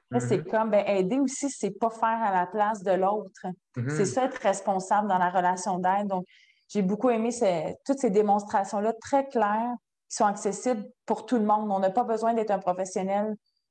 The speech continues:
Speaker 1: euh,
Speaker 2: Mhm.
Speaker 1: de la santé, des services sociaux pour assister, là. C'est, c'est accessible pour tout le monde. Donc, euh, donc, la gagnante, c'est Nadia Le Breton. Donc, euh, Nadia, tu vas pouvoir envoyer, euh, tes coordonnées à Vanessa.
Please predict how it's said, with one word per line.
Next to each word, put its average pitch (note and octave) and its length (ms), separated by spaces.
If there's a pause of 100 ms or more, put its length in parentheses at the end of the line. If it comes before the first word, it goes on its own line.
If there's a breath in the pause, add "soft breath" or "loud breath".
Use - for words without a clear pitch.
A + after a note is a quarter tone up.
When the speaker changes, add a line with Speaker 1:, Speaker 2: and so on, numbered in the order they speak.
(100)
Speaker 1:
euh, B2+ 120
Speaker 2:
Mhm. D3 240
Speaker 1:
de G3 60
la F#3+ 80
santé, F#3 400
des F#3+ 60
services F#3+ 260
sociaux G#3+ 200
pour G#3 120
assister, F#3 460
là. F#3 240
C'est, F#3+ 360 (180)
c'est - 200
accessible G#3 560
pour G3+ 160
tout - 80
le F#3+ 80
monde. G3 260
Donc, F#3 220
euh, E3 260 (640)
donc, G#3 220
la A#3 140
gagnante, A3+ 440
c'est B3+ 120
Nadia A#3 600
Le B3+ 120
Breton. A3 460 (880 loud breath)
Donc, G3+ 220
euh, A3+ 100
Nadia, G3+ 520
tu A3 60
vas G#3 80
pouvoir A3 400
envoyer, G#3+ 720
euh, F#3 160
tes F#3 180
coordonnées G3+ 640
à G3 120
Vanessa. G3 540